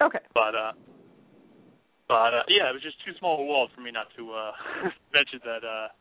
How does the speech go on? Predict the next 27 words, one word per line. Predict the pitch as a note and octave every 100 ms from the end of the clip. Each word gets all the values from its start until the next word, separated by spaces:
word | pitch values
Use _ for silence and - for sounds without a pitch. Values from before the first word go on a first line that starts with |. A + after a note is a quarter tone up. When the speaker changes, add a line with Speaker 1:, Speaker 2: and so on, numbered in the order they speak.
| _ - - -
Speaker 1:
Oh | B3+
my | B3+ A#3
God! | B3+ F3+
Speaker 2:
<laughs> | -
Speaker 1:
So | C3+
Speaker 2:
I've |
done | D3
Speaker 1:
yeah, | -
Speaker 2:
something | C#3+
Speaker 1:
totally. | - - A3
Speaker 2:
that's | G3
Speaker 1:
You're | -
Speaker 2:
related. | A3 G#3+ G#3+
Speaker 1:
gonna | A#3
have | A3 -
to, | A3 G3+ F#3
like, | F#3 F3+ G#3
we | G3+
will, | G3+ F#3
we | G3 G#3
will | G3 F#3 -
talk | G3 F3 F3+ - - -
by | E3+ E3
email. | G3 F#3+ F3 D#3+ - _ _ _ - - -
Speaker 2:
Ooh, | -
coffee | - E4 -
talk. | - G#2